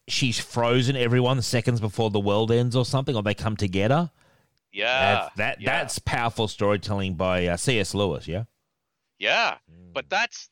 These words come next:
Speaker 2: that's the thing I was on to.
Speaker 1: Yeah.
Speaker 2: Why do we have in our world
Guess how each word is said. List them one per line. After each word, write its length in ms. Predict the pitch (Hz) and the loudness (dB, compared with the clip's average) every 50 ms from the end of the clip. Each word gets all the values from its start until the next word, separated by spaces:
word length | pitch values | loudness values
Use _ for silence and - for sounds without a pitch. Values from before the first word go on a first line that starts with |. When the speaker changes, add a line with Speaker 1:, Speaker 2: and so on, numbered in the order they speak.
| _ | _
Speaker 2:
that's 380 | - 131 156 202 - - - - | -8 -6 -6 -6 -8 -10 -16 -20
the 120 | - 135 | -20 -20
thing 260 | _ - 147 147 139 | _ -14 -14 -12 -8
I 140 | 139 127 127 | -8 -8 -8
was 200 | 117 113 117 - | -8 -10 -14 -14
on 360 | 127 123 120 117 143 160 165 - | -14 -14 -16 -14 -14 -14 -14 -14
to. 240 | - - - - - _ _ _ - | -16 -18 -18 -18 -20 _ _ _ -10
Speaker 1:
Yeah. 240 | 82 80 73 67 65 | -8 -6 -6 -6 -6
Speaker 2:
Why 420 | 95 113 135 165 196 214 226 240 | -6 -2 0 0 2 2 0 0
do 220 | 196 185 190 180 156 | -2 -6 -10 -12 -12
we 380 | 127 117 123 147 190 208 208 185 | -12 -14 -12 -8 -6 -6 -4 -6
have 520 | 139 - 85 69 65 69 78 101 117 - - _ - | -6 -6 -6 -6 -6 -8 -10 -12 -16 -20 -20 _ -16
in 140 | 95 82 - _ - | -16 -16 -14 _ -8
our 520 | 82 87 95 113 139 151 156 165 160 147 | -6 -2 0 0 0 0 -2 -4 -6 -6
world 640 | 139 127 127 131 135 113 78 62 - - - - | -6 -6 -4 -2 -2 -2 -2 -2 -6 -10 -12 -18